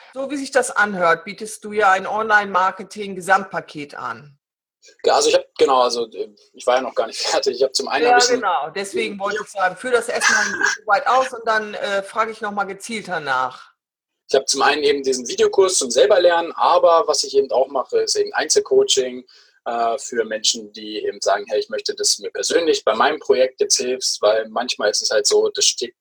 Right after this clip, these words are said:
Speaker 2: man irgendwo an einem Punkt fest und kommt da nicht weiter und dann ist es eben ganz gut, wenn da jemand, äh, von oben drauf gucken kann und sagen, "Ach,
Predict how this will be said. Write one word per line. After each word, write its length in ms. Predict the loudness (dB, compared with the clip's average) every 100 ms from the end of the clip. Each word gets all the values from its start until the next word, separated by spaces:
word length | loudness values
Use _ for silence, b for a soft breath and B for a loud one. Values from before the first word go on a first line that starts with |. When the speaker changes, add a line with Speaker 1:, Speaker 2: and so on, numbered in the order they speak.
| _
Speaker 2:
man 180 | -8 -4
irgendwo 320 | -2 -2 -2
an 100 | -2
einem 180 | -4 -8
Punkt 220 | -12 -4 2
fest 260 | 2 2
und 120 | -2
kommt 200 | -4 -2
da 80 | -2
nicht 140 | -2 0
weiter 260 | 0 0
und 80 | -2
dann 140 | -4
ist 160 | 0 0
es 100 | 0
eben 160 | -4 -4
ganz 220 | -6 -6
gut, 240 | -10 -12 -16 B B
wenn 100 | -6
da 80 | -4
jemand, 580 | -4 -4 -2 -2 -4 0
äh, 280 | 4 4 2
von 280 | 0 0 0
oben 300 | 2 0 0
drauf 320 | 4 4 4
gucken 200 | 0 -4
kann 140 | -4 -4
und 80 | -2
sagen, 160 | 2
"Ach, 140 | 2